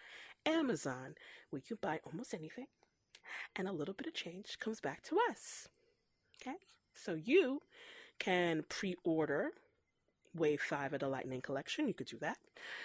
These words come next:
You can also get plethora of things, right? Books, D V Ds, other toys, household items, many <laughs> things.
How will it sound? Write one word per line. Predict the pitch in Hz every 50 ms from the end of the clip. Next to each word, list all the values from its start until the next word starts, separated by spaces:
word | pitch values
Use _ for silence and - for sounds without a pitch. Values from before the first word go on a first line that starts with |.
| - - - -
You | 175 165 180 233 254 240 214 -
can | - - 226 220 208 196 185 175 170 165 160 156 151 147 143 - - - - - - _ -
also | - 185 180 170 160 - - - - 190 175 170 165 160 160 156 156 156 151 151 151 147 - -
get | - 165 160 156 160 - _ - - - -
plethora | - - - 156 147 - - 170 160 151 143
of | 151
things, | - - - 170 185 247 330 427 - - - - - - - -
right? | 180 202 240 285 - - - _ _
Books, | - 311 294 294 - - - - - - - - - - - - - - - - - _ _
D | - 339 370
V | 359 - 202
Ds, | 240 208 190 185 175 165 160 156 147 147 156 - - - - - - _ _ _ _ _ _ -
other | 339 359 320 262
toys, | - - - 220 190 175 170 165 160 160 156 151 147 - - - - - - - - - - - - - -
household | - 320 339 349 - - 269 233 208
items, | 185 170 170 165 156 151 156 151 147 143 143 135 135 - - - - - - - - - - - - _ _ _ _ _ _ _ _ _ _ _ _ _ _ _ - - _ _ - - _ - -
many | 302 262 285 359 370 370 370 339
<laughs> | - - - - -
things. | - 220